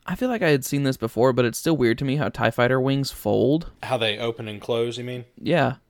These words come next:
Speaker 2: Oh, the tie fighters.
Speaker 1: The tie fighter wings
Speaker 2: Oh,
Speaker 1: fold.
Speaker 2: yeah, yeah, yeah.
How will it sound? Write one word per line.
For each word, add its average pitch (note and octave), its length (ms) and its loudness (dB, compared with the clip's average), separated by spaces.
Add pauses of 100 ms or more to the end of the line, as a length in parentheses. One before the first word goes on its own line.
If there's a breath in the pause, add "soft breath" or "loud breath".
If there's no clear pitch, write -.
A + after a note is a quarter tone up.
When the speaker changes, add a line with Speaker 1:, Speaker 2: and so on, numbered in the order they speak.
(140)
Speaker 2:
Oh, D3 160 6
the A#2+ 120 -6
tie F3 300 0
fighters. G#2+ 460 -4
Speaker 1:
The B2+ 60 -2
tie D3 180 2
fighter B2+ 260 4
wings D#3 240 4
Speaker 2:
Oh, D3 80 0
Speaker 1:
fold. F#2 160 4
Speaker 2:
yeah, D#3 120 2
yeah, D3+ 120 0
yeah. C#3+ 360 -4